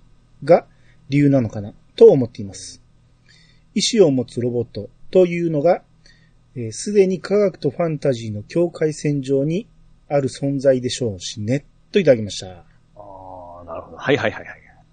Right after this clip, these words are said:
Speaker 1: なるほどね。
Speaker 2: うん。そうです。だってもう、このWi-Fiとかも魔法ですもんね、もう。
Speaker 1: まあ、昔の人からすればね。
Speaker 2: ですよね。うん。
Speaker 1: うん。それこそテレビだって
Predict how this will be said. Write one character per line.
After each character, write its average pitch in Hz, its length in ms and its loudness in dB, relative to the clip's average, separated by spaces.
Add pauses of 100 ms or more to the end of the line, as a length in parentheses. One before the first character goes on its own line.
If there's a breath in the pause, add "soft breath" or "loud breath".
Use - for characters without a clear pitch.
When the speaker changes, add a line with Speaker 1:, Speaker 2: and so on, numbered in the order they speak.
(140)
Speaker 1:
な 139 540 -2
る 131 100 0
ほ 120 100 -6
ど 123 100 -4
ね。 175 160 -4 (580)
Speaker 2:
う 92 60 -18
ん。 80 160 -18 (1120 soft breath)
そ 135 240 -2
う 95 40 -10
で 85 60 -16
す。 - 120 -16
だ 139 60 0
っ 135 60 -4
て 120 80 -6
も 101 400 -6 (160)
う、 - 120 -20
こ 143 120 -4
の 127 60 0
Wi-Fi 156 440 2
と 202 100 -2
か 180 80 -4
も 107 220 -6
魔 107 200 -4
法 185 220 0
で 254 100 0
す - 100 -4
も - 160 -10
ん - 40 -16
ね、 107 120 -6
も 95 240 -14 (800)
う。 202 80 -6
Speaker 1:
ま 156 100 2
あ、 - 20 0
昔 139 320 -2
の 156 100 -2
人 - 160 0
か 147 80 -2
ら - 80 -6
す - 100 -20
れ 110 100 -14
ば 104 120 -12
ね。 208 160 -6 (160)
Speaker 2:
で 135 80 -4
す - 180 -4
よ 101 60 -2
ね。 113 320 -2 (300)
う 101 60 -20
ん。 90 320 -16 (1040)
Speaker 1:
う 131 880 -4
ん。 110 40 -14
そ - 120 2
れ 208 60 6
こ 208 80 0
そ 180 120 0
テ 175 200 2
レ 214 160 10
ビ 202 160 -2
だ 123 140 -2
っ 104 40 -8
て 113 540 -4